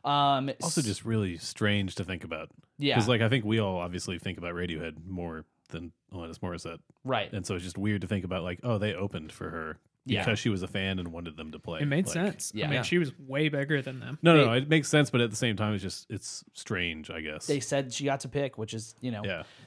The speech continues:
Speaker 2: Which, I
Speaker 1: So
Speaker 2: mean, that's great for her.
Speaker 1: the, this tour being, you know, a bunch of, you know, young twenty-somethings was gonna be, like, a party tour. The guys,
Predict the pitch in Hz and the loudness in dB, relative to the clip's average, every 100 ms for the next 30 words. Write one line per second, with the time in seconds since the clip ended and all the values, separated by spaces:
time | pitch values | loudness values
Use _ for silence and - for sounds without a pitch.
0 | - 180 196 127 123 117 113 113 113 85 | 2 6 8 8 4 2 0 0 0 0
1 | 104 95 104 - 175 190 190 185 190 180 | -2 -4 -8 -14 -8 -6 -6 -8 -10 -4
2 | 208 - - 220 208 196 156 165 160 160 | -4 -4 0 2 4 2 0 -2 -2 -2
3 | 160 160 139 139 151 127 139 135 135 127 | -2 -2 -2 0 -2 -2 -2 -2 -4 -4
4 | 117 135 123 120 127 131 - 131 123 123 | -8 -4 -2 0 -2 -2 -4 -4 -4 -4
5 | 120 123 127 139 - 127 131 123 131 123 | -4 -4 -4 -4 -6 -4 -4 -4 -4 -4
6 | 117 127 127 127 120 117 - 131 127 120 | -2 -2 0 0 -2 -4 0 0 0 -2
7 | 131 127 156 147 120 113 117 117 117 - | 0 0 0 -2 -2 -2 -2 -2 -4 -8